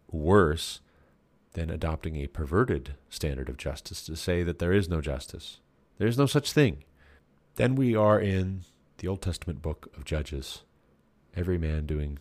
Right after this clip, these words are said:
what is right in his own eyes. There is no king in the land. No king in Israel. Everyone does what is right in their own eyes. Micah six eight says very clearly, "He has shown you, O man, what is good.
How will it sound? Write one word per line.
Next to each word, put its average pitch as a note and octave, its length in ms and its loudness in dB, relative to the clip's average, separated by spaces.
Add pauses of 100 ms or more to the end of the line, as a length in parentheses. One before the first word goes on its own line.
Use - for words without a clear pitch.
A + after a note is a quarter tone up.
what E2 140 -4
is C#2+ 120 -4
right D2+ 220 -4
in D2 100 -10
his C#2+ 140 -6
own D2 160 -2
eyes. C2+ 420 -8 (720)
There E2 120 0
is C#2+ 120 -4
no D2+ 100 -4
king D#2 420 -4 (720)
in D2 220 -4
the C#2+ 100 -4
land. C2+ 420 -6 (720)
No E2+ 120 -4
king E2 300 -4
in D#2+ 100 -4
Israel. D2 480 -6 (220)
Everyone D2 380 -4
does D2 240 -6
what D2 120 -6
is C#2+ 140 -8
right C#2+ 300 -6
in D#2+ 80 -10
their C#2+ 120 -6
own C#2+ 160 -4
eyes. C#2 380 -8 (1400)
Micah A2+ 320 4
six - 280 -4
eight E2 220 2
says D#2 600 2 (400)
very C#3+ 240 4
clearly, D#2+ 640 -2
"He F#2 180 -2
has F#2 100 0
shown F2+ 320 2
you, F#2+ 160 0
O F2 140 -2
man, C#2 260 -4
what D2 280 -2
is F2 220 -2
good. C3 520 4